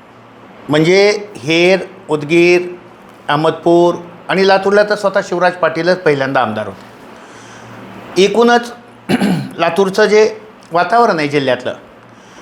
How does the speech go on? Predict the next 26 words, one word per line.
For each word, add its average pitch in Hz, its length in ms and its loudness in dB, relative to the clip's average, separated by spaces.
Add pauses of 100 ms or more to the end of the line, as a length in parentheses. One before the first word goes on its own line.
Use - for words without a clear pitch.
(180)
ते 190 80 2
संपूर्ण 190 500 0
वातावरण 156 580 2 (500)
काळगेंच्या 151 520 -2
फेवर 127 200 0
होतं. 101 220 -10 (1500)
भारतीय 165 340 0
जनता 208 260 0
पार्टी 196 280 0
आणि 202 120 -2
काँग्रेसची 180 460 -2
ही 175 140 0
लढाई 135 240 0
नव्हती. 110 300 -8 (420)
ही 185 140 2
लढाई 180 440 2 (680)
पक्षापेक्षा 180 580 0
जास्त - 1400 -6
एक 170 360 -2
सुशिक्षित 185 560 0
उमेदवार 190 420 2 (1300)
आणि 156 180 2
एक 170 200 0
थोडंसं 147 320 -2
कमी 190 260 0
शिकलेले, 110 420 -6